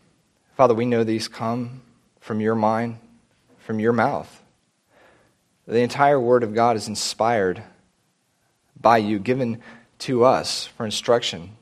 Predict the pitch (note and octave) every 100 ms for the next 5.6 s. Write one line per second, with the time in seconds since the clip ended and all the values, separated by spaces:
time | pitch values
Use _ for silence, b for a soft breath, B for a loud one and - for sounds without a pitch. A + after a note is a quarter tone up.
0 | _ - A2+ A#2+ C3 - F2+ G#2+ - B2
1 | B2+ D2+ G2+ b b b b b - A2+
2 | A2+ A2+ G#2+ - A2+ - - B2 A#2 G#2
3 | G#2+ C3 C#3+ B2 G#2 - G2+ F2+ G#2+ F#2+
4 | - G2+ G2+ - - - C#3+ C#3 A2+ B2+
5 | B2 - B2 C3 C#2+ G#2